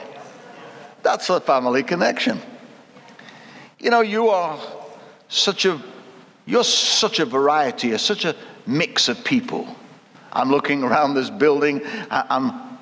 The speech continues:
oh, where have you gone? I'm looking at you at home right now, and, you know, in a little while I'm gonna be looking at, at an even larger group of people than what we have in this first service. In our second service, I'm looking at you, and, and I'm saying,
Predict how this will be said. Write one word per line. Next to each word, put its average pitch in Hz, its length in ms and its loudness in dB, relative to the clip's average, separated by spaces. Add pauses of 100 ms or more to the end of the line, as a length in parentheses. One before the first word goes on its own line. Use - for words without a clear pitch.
oh, 117 80 0
where 120 180 2
have 107 80 -6
you 113 80 -2
gone? 107 240 0
I'm 135 240 0
looking 156 320 0
at 147 80 2
you 170 300 2
at - 100 0
home 151 340 0
right 143 220 2
now, 160 280 2
and, 131 180 -4 (280)
you 135 140 0
know, 160 160 4
in 156 80 0
a 156 60 2
little 165 240 2
while 160 260 4
I'm 156 140 0
gonna 160 180 2
be 151 140 2
looking 160 340 0
at, 151 140 2
at 147 280 -4
an 143 140 2
even 151 280 2
larger 175 320 2
group 147 280 0
of 156 140 -6
people 165 260 0
than 151 120 2
what 160 120 2
we 160 120 -2
have 156 220 2
in 143 120 0
this 185 160 0
first 151 280 4
service. 170 280 0 (200)
In 185 120 0
our 165 160 2
second 180 360 0
service, 170 280 0
I'm 143 160 0
looking 170 340 0
at 165 80 -2
you, 175 300 4
and, 147 120 0
and - 400 -4
I'm 170 160 0
saying, 160 400 2